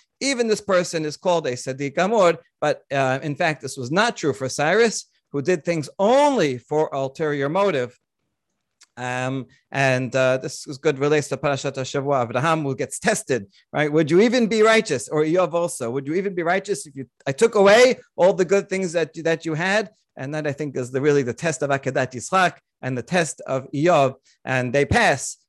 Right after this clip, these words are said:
And I think the Jewish people also, through their long history, um, wasn't always so easy to be Jewish and to fulfill mitzvot, and they stuck to it anyway, which I think, uh, shows the truth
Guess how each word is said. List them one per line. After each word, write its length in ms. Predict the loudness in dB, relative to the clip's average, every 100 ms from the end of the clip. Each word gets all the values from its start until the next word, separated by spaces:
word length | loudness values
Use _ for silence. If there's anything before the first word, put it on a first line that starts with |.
| -12
And 160 | -8
I 60 | -4
think 180 | -4 0
the 80 | 2
Jewish 280 | 4 2
people 340 | 2 -4 0 0
also, 360 | 0 -2 -4
through 180 | -2 -2
their 120 | 2
long 220 | 2 2 0
history, 600 | -4 -4 -4 -2 -2 -8 _ _
um, 380 | -4 -2 -2 -4
wasn't 360 | -2 -2 -2 -4
always 380 | -2 -2 -4
so 160 | -4 -4
easy 480 | -2 -4 -2 -6 -8 _ -6
to 520 | 0 2 2 2 0
be 180 | -2 -2
Jewish 460 | 0 0 0 0 -4
and 220 | -8 -8
to 80 | -8
fulfill 320 | -8 -4 -2
mitzvot, 480 | -2 -4 0 0 0
and 200 | -4 -4
they 180 | -4 -4
stuck 320 | 0 0 0
to 120 | -2
it 80 | -2
anyway, 480 | -2 -2 -2 -4 -6 _ _ -6
which 260 | -4 -2
I 80 | -4
think, 340 | -4 -4 -6 -4
uh, 140 | -4
shows 340 | -2 -2 -2
the 140 | -2 -6
truth 400 | -2 -2 -2